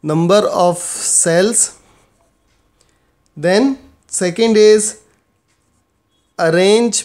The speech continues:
base station for channels।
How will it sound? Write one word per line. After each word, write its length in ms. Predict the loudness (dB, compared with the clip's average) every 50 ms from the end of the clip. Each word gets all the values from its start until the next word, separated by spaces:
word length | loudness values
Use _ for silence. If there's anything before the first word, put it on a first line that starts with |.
| -6 -4 -2
base 180 | -2 -2 -2 -2
station 380 | -2 -2 -4 0 0 0 0 0 0
for 220 | 0 0 2 2 2 0 -2 -6 -14 _ _ _ _ _ _ _ _ _ _ _ _ _ _ _ _ _ _ _ _ _ _
channels। 520 | -4 -2 0 2 2 2 2 2 0 0